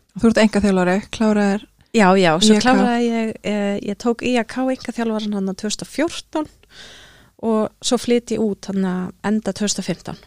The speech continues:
Speaker 1: Já, og hvenær byrjaði áhuginn, eh, á mömmuþjálfun og eftir meðgönguþjálfun?
Speaker 2: Það var eiginlega bara eftir að ég varð ólétt og,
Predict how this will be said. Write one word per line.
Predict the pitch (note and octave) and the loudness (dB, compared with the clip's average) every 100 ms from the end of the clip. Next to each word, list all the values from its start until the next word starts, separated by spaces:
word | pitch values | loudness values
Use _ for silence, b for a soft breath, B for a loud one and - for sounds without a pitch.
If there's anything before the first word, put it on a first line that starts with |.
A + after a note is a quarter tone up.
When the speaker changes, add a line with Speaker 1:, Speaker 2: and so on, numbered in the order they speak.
| _ | _
Speaker 1:
Já, | A3 F#3+ F#3+ - - _ _ _ _ _ - | 0 0 0 -6 -20 _ _ _ _ _ -10
og | - | 2
hvenær | A3 G3+ G3 | 4 4 4
byrjaði | G3 F#3+ F3+ F3 F3 - - | 2 2 2 2 0 -6 0
áhuginn, | G3+ F#3+ F#3+ F#3 F#3 - _ - | 2 4 2 2 -2 -4 _ -18
eh, | - - _ - - | -16 -16 _ -16 0
á | F#3 F3+ | 0 2
mömmuþjálfun | G3 G3 F#3+ G3+ F#3 F3+ F3 | 4 4 2 2 2 2 2
og | F3+ F3+ - _ _ _ _ _ - | 0 -2 -6 _ _ _ _ _ -2
eftir | G3 - G3+ | 0 4 6
meðgönguþjálfun? | G#3 A3 G3 F#3 E3+ E3 F3+ B B B B B B B _ | 8 6 2 2 2 0 -4 B B B B B B B _
Speaker 2:
Það | G#3+ G3+ | -6 -4
var | F#3+ G#3+ C#4 | -2 -2 -4
eiginlega | D4 C4+ B3+ A3+ | -4 -2 -4 -4
bara | G#3 G#3 G3+ G3 G#3 - _ _ - | -4 -2 -2 -2 -6 -14 _ _ -12
eftir | A#3 - - B3 | -10 -10 -4 -2
að | A#3 | 0
ég | A3+ A3 | 0 0
varð | A#3 A3+ | -2 -2
ólétt | - G#3+ A3+ - A3+ - _ - - - _ | -4 -2 -2 -6 -10 -14 _ -12 -10 -10 _
og, | G#3 G3+ G3 F#3 - | -4 0 2 0 -4